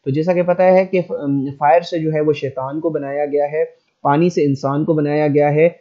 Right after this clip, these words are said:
तो नूर और light, ये नूर और light से जो है वो फरिश्तों को बनाया गया है, ठीक है, नूरानी होते हैं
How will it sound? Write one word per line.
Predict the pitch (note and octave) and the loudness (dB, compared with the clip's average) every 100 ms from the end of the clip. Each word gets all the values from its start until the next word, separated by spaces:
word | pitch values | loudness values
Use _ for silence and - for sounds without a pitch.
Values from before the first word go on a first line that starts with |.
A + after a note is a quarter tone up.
| _ _ D3+ | _ _ 4
तो | D#3+ D#3+ | 6 6
नूर | D#3+ C#3+ E3+ F#3+ | 4 4 6 6
और | - C#3+ C3 | 6 2 4
light, | C3 C3+ | 4 4
ये | C3 | 0
नूर | C3+ C3 C#3+ F3+ F#3+ - _ _ _ _ _ _ _ | 0 2 4 4 4 -2 _ _ _ _ _ _ _
और | C#3+ C3+ | -2 2
light | C#3+ D3 F3+ | 6 6 4
से | - C#3+ | 2 2
जो | C3+ | 2
है | C3 C#3+ G3 - _ - | 2 2 2 -2 _ -14
वो | B2+ | 0
फरिश्तों | C#3 C#3 - C#3+ | 2 2 2 0
को | C3+ E3+ F3+ C3 | 4 4 2 -2
बनाया | C3 C3 C3 C3 | -2 2 2 2
गया | A#2+ A#2 | 2 -2
है, | A#2+ A2 - - | -4 -6 -10 -6
ठीक | D#3 | 0
है, | G#3 - C3+ | 0 -2 -4
नूरानी | C3+ C3+ C#3+ C#3+ D#3+ | 0 2 2 2 0
होते | F3 D#3+ E3 E3+ | 0 0 -2 -2
हैं | E3+ | -2